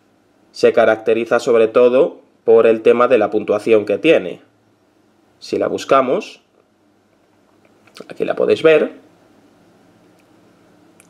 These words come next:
tendría setecientos sesenta y cuatro votos, prácticamente tiene las cinco estrellas, y sí que en ella, pues, entre otras cosas, lo que nos dicen en la descripción es que es una aplicación que ha ganado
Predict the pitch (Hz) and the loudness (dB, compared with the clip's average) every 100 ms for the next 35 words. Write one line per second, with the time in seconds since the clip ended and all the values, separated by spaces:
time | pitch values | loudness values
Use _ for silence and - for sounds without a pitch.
0 | _ _ _ _ _ - _ _ _ _ | _ _ _ _ _ -20 _ _ _ _
1 | _ - 127 131 135 139 131 123 135 131 | _ 2 4 6 4 4 4 4 2 2
2 | 131 131 123 127 127 135 131 135 151 185 | 2 2 2 2 4 2 2 0 0 0
3 | 185 175 175 170 - 131 143 135 131 131 | -2 -2 0 -2 -6 -6 -4 -4 -4 -6
4 | 135 131 123 120 131 127 120 - 147 147 | -6 -2 -2 -2 -8 -4 -4 -4 -2 0
5 | 135 143 143 143 - - - 131 131 - | 0 0 0 -2 -10 -20 -18 -16 -14 -12
6 | 123 131 123 120 120 123 113 113 110 117 | -6 -4 -2 -2 -2 -4 -6 -8 -6 -4
7 | 120 110 120 120 123 113 113 107 113 120 | -4 -4 -4 -6 -6 -4 -2 -2 -2 -4
8 | 117 117 113 - - 147 139 151 147 160 | -2 0 2 0 -2 -6 -4 0 2 2
9 | 165 - _ _ _ _ _ _ - 123 | -4 -10 _ _ _ _ _ _ -4 -4
10 | - 139 131 127 - 131 - 131 123 120 | 0 2 2 2 0 -2 0 0 0 0
11 | 117 113 127 127 123 117 117 117 117 113 | 0 2 0 0 0 2 0 0 0 2
12 | 117 117 117 - | 2 4 4 0